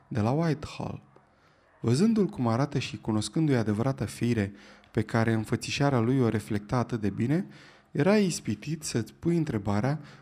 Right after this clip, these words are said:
cât timp se va mai mulțumi un asemenea om să zacă în acest fund de țară, unde soarta l-aruncase cu aproape șase luni în urmă,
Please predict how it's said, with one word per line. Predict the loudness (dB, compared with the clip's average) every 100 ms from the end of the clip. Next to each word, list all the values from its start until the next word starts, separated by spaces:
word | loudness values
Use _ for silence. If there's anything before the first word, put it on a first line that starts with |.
| _
cât | -4 0 0 0
timp | 2 2
se | 2 2
va | 4
mai | 4 2
mulțumi | 0 -2 0 0
un | 2
asemenea | 2 0 0 0 0
om | 0 -2 -4 -8 -20 -20 -6
să | -2
zacă | 2 2 2
în | 0
acest | 0 -2 -4 -6
fund | 0 0 0
de |
țară, | -2 -2 -2 -2 -4 -6 -20 -20 _ 0
unde | 4 4
soarta | 6 2 4 2
l-aruncase | 4 2 0 -2 0 -2
cu | 0
aproape | 0 -2 -2 -2
șase | 0 0 0 -2
luni | 0 -2
în | -2
urmă, | -4 -2 -2